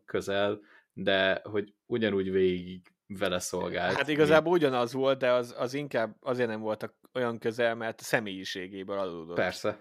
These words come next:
Speaker 2: mindkettőnek. Tehát Cody ez a szabálykövető, mint Obi-Wan is egyébként, ugye?
Speaker 1: Hmm.
Speaker 2: Ö, lehetne arról beszélgetni, hogy ő a minta Jedi,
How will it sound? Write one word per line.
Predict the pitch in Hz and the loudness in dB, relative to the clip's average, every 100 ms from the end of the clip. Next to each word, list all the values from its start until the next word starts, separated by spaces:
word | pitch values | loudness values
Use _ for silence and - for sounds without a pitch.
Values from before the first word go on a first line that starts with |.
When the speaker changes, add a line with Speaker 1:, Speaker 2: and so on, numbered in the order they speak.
| _ | _
Speaker 2:
mindkettőnek. | 120 120 110 110 98 - 95 92 87 | -10 -8 -8 -6 -8 -8 -10 -10 -10
Tehát | 107 104 | -10 -6
Cody | - 127 117 | -4 -2 0
ez | 110 113 | -2 -2
a | 104 104 - - _ | -4 -4 -8 -20 _
szabálykövető, | - - 120 127 139 151 143 143 151 147 147 - _ _ _ _ _ _ - - _ _ _ | -6 -2 4 4 4 2 0 0 -2 0 -2 -6 _ _ _ _ _ _ -20 -20 _ _ _
mint | 135 127 110 | -8 -6 0
Obi-Wan | 120 110 104 95 95 85 _ _ _ | 2 2 0 -2 -4 -10 _ _ _
is | 117 104 110 | -8 -6 -4
egyébként, | 104 104 - 107 104 - _ _ - | -4 -6 -6 -10 -10 -18 _ _ -14
ugye? | 117 110 131 - _ _ _ _ | -6 -4 -4 -8 _ _ _ _
Speaker 1:
Hmm. | - 120 | -4 -2
Speaker 2:
Ö, | 107 107 107 110 _ _ _ _ _ _ _ _ - | 0 -2 -6 -12 _ _ _ _ _ _ _ _ -12
lehetne | 107 104 101 110 101 | -4 -2 -2 -4 -6
arról | 104 | -4
beszélgetni, | 98 101 - 104 107 - 104 | -6 -8 -8 -8 -8 -10 -12
hogy | 104 | -8
ő | 101 | -6
a | 101 | -6
minta | 101 101 107 | -8 -8 -4
Jedi, | 107 107 135 | -4 -4 -8